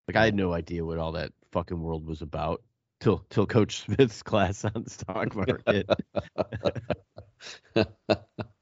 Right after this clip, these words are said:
really got me off to a good start. But, I mean, that's one of my little side endeavors is I just dabble in some stocks on my own and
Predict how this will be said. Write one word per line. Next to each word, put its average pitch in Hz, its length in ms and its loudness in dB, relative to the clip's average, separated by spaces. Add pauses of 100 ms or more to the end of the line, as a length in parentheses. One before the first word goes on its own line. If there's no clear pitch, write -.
(260)
really 117 200 0
got 127 320 2
me 135 100 8
off 110 200 2
to 123 240 0
a 110 40 -4
good 104 220 -4
start. 113 360 0 (400)
But, 208 120 8
I 202 60 8
mean, 185 180 10
that's 180 200 2
one 196 160 6
of 175 60 0
my 160 200 6
little 147 320 2
side 120 540 4
endeavors 104 640 0
is 104 100 -8
I 107 140 2
just 104 200 -8 (380)
dabble 110 640 4
in 92 480 -4 (800)
some 113 220 -2
stocks 117 540 4
on 110 140 2
my 95 240 -2
own 87 300 -2
and 87 160 -8